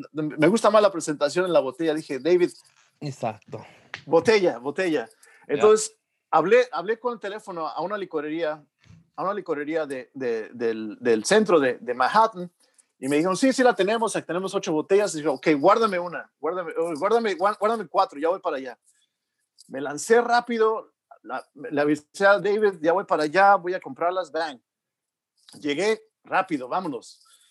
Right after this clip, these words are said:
Speaker 1: Entonces, sí, sí, sí, afortunadamente logramos conseguir las cervezas, estamos muy contentos. Yo sobre todo porque realmente, realmente, oh, soy fanático de Iron Maiden, soy fanático de la cerveza. Es, es, es, es un éxtasis para mí poder,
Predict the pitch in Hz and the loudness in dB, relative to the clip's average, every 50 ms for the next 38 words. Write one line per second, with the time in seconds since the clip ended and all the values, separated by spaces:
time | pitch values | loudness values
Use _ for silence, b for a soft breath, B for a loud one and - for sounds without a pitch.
0 | b b b b _ _ - 135 135 180 190 196 185 - 254 254 226 170 - _ | b b b b _ _ -12 -6 0 0 2 2 4 4 4 4 4 2 -4 _
1 | _ _ _ - - 202 214 - - 220 202 196 170 165 170 151 160 196 214 220 | _ _ _ -6 -4 -2 -2 -2 -2 0 2 2 2 2 0 -2 0 2 2 2
2 | 214 226 214 - 214 185 175 175 196 202 214 196 - 180 170 - - 147 165 190 | 2 0 0 0 2 4 4 4 4 2 0 -4 -8 -8 -8 -6 -6 -4 -2 -2
3 | 202 196 185 - 160 139 127 151 185 202 - 214 208 196 - _ _ _ _ _ | -2 -2 -2 -4 -6 -6 -4 -4 -4 -2 -2 -4 -4 -4 -8 _ _ _ _ _
4 | - - - 170 180 185 175 175 165 - 151 143 131 - 170 190 208 180 - 208 | -10 -6 -4 -2 -2 -2 -4 -6 -6 -6 -6 -6 -4 -2 -2 -2 -2 -2 -2 -2
5 | 202 180 - - - b b b b b b b 165 233 262 - 262 233 202 190 | -2 -4 -6 -10 -16 b b b b b b b 6 6 6 6 6 4 4 2
6 | - - 196 196 185 - 147 143 139 151 151 147 143 123 139 190 220 214 220 220 | 0 0 0 0 0 -2 -4 -8 -8 -6 -6 -6 -4 0 2 2 2 0 -2 -4
7 | 214 220 202 180 165 196 196 208 208 196 - 196 165 - _ - 156 147 139 143 | -2 -2 -2 -2 -2 -4 -4 -4 -6 -8 -8 -10 -10 -12 _ -8 -6 -6 -6 -6
8 | - 190 190 185 202 180 190 185 - 175 147 156 139 139 131 - 139 156 185 196 | -6 -6 -6 -6 -4 -4 -4 -4 -6 -6 -6 -6 -4 -4 -4 -2 0 0 0 0
9 | 185 170 175 185 175 180 190 196 185 _ _ _ _ _ _ _ _ _ - - | -2 -4 -6 -6 -6 -8 -12 -18 -20 _ _ _ _ _ _ _ _ _ -4 2
10 | 170 170 170 190 175 180 185 180 160 139 147 131 123 117 - - 127 117 117 147 | 2 2 4 2 0 0 -2 -2 -2 -2 -2 -2 -2 -4 -6 -8 -8 -4 -2 0
11 | 190 190 - 208 202 202 202 190 _ _ _ _ _ _ _ _ _ _ _ _ | 0 0 2 2 2 2 0 -2 _ _ _ _ _ _ _ _ _ _ _ _
12 | - - 156 156 - - - - 143 170 170 - - - - - 151 175 170 - | -8 -6 -6 -6 -8 -10 -6 -2 0 0 0 -2 -6 -12 -6 -4 -2 -2 -2 -4
13 | - - - 156 170 - 202 175 165 - - - - 208 - 214 196 - - 165 | -10 -4 -2 -2 0 0 0 0 0 0 0 0 -2 -2 -2 -2 -4 -2 -2 -2
14 | 123 127 135 147 156 180 202 185 - 143 143 156 165 170 - | 0 0 -2 -4 -4 -4 -6 -6 -6 -2 0 0 0 0 -2